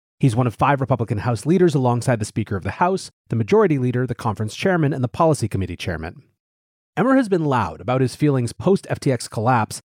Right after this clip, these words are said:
and S B F isn't the only one getting his ire. CoinDesk did an interview with him this week, and to put it simply, it is hot fire.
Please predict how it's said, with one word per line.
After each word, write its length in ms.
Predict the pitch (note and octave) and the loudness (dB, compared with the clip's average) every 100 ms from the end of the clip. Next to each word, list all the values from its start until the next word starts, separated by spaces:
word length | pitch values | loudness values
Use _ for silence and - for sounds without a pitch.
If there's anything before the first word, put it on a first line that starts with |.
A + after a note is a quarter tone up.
| _ | _
and 140 | - B2 | -6 -4
S 160 | G#3 - | -4 -6
B 180 | B3+ F3 | 0 0
F 140 | E3 - | 0 -2
isn't 220 | E3+ B3+ | 0 0
the 100 | G#3 | 0
only 180 | E3 E3 | 2 2
one 180 | D3+ | 2
getting 240 | A2 G#2+ G2+ | 0 -2 0
his 160 | G#2 | -2
ire. 460 | A2 C3+ F2+ D#2+ - _ _ _ _ _ _ - | 2 2 2 -4 -20 _ _ _ _ _ _ -2
CoinDesk 360 | C#4 D4+ - | 0 0 0
did 140 | F3+ D#3+ | 0 2
an 120 | C#3 | 2
interview 300 | E3 C#3+ B2 | 2 0 -2
with 100 | A2+ | 0
him 140 | A#2 | -2
this 160 | A2 B2 | -2 -2
week, 240 | A#2 - - | -4 -4 -4
and 260 | A#3 B3+ | -2 0
to 100 | - | -2
put 240 | D3+ - D4 | -2 -2 -4
it 120 | A#3 | 0
simply, 440 | - D3+ C#3 A2+ - | 0 0 0 -2 0
it 140 | F3+ | 2
is 100 | C3 | 2
hot 260 | - C3+ C#3 | 0 -8 -8
fire. 480 | - G#2+ F#2 - | -2 0 0 -6